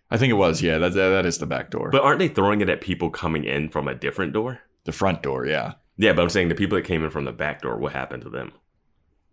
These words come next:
Speaker 1: I guess they all got killed by Buffy and Spike.
Speaker 2: I don't know. Whatever. It, it's, it's over. It's a big fight scene. You gotta watch it to really understand it. We
Speaker 1: Yeah.
Speaker 2: can't do it full justice. It's, T V's
Speaker 1: Yeah.
Speaker 2: a visual and audio <laughs>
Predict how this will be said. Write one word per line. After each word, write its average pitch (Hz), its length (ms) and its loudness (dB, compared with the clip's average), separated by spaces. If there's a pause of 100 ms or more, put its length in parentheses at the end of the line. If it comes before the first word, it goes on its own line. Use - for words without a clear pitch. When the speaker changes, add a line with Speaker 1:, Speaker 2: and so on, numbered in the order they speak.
(240)
Speaker 1:
I 92 40 -4
guess 98 160 -2
they 113 100 0
all 92 120 2
got 90 200 -2
killed 90 320 -2
by 90 120 -2
Buffy 85 280 -4
and 85 160 -2
Spike. 95 400 -4 (580)
Speaker 2:
I 71 120 -4
don't 50 120 -8
know. 50 160 -10
Whatever. 73 400 0 (240)
It, - 80 2 (380)
it's, 113 400 -2
it's 107 160 2
over. 76 240 2
It's 92 140 0
a 80 40 0
big 76 200 -2
fight 69 200 -4
scene. 69 320 -6 (160)
You 76 120 -6
gotta 78 180 0
watch 65 320 -2
it 64 80 -8
to 62 80 -6
really 64 220 -4
understand 58 460 -10
it. - 100 -8 (180)
We 82 100 0
Speaker 1:
Yeah. 67 60 -2
Speaker 2:
can't 73 180 0
do 73 120 0
it 71 100 -6
full 71 180 0
justice. 67 520 -6 (360)
It's, - 280 -6 (580)
T 127 140 4
V's 85 180 4
Speaker 1:
Yeah. 78 80 2
Speaker 2:
a - 20 -6
visual 78 520 2
and 69 160 -2
audio 67 560 -4 (340)
<laughs> - 60 -10